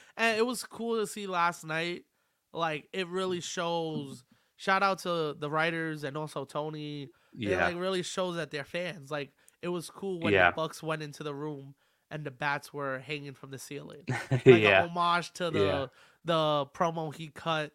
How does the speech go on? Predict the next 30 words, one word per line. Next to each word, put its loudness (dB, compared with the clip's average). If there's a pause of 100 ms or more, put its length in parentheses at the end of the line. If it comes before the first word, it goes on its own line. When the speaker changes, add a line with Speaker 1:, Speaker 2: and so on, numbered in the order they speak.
Speaker 1:
the -8
last -2
Nitro -6
on -8
Ric -6
Flair. -10 (440)
Um, -2
and -2
Speaker 2:
Yeah. 6
Speaker 1:
then -4
him -10
dropping -4
down -4
from -10
the -8
ceiling, -6
like, -10
we -4
were -2
back -2
in -8
W -6
C -16
W -6
days. -12 (320)
Like, -4
it -2
was -6
cool -4
Speaker 2:
Yeah. 2